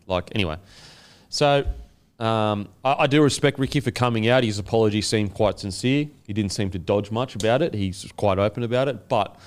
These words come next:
that doesn't excuse the fact that this is, like, pe-, people, I, I don't think, a, a lot of time I feel like some people don't actually sit down and think, "Okay, what would, how would you feel if there's hundreds of thousands of people out there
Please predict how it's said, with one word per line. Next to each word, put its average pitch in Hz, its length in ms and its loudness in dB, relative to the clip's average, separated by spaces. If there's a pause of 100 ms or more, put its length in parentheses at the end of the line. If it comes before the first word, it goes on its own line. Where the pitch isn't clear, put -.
(120)
that 104 120 2
doesn't 104 240 0
excuse 101 320 -4
the 92 80 -6
fact - 300 -2
that 90 140 -2 (640)
this 117 200 -4
is, 107 140 0 (160)
like, 113 240 -2
pe-, 190 200 -2
people, 202 440 -4
I, 117 180 -4
I 131 60 -6
don't 196 160 0
think, 180 240 -2
a, 120 160 2
a 139 80 2
lot 196 100 4
of 202 60 0
time 143 300 0
I 120 40 2
feel 131 140 0
like 110 140 0
some 123 200 -2
people 117 200 0
don't 110 160 2
actually 104 340 -2 (380)
sit - 400 -2
down 175 180 4
and 127 100 0
think, - 340 -6
"Okay, 95 200 -4 (480)
what 202 220 2
would, 147 280 -2
how 170 140 2
would 185 140 -2
you 190 80 -2
feel 107 480 -2 (200)
if - 120 -8
there's 110 180 2
hundreds 135 380 -4
of 123 80 -10
thousands 120 340 0
of 95 80 -12
people 104 240 -4
out 98 140 -2
there 90 320 -2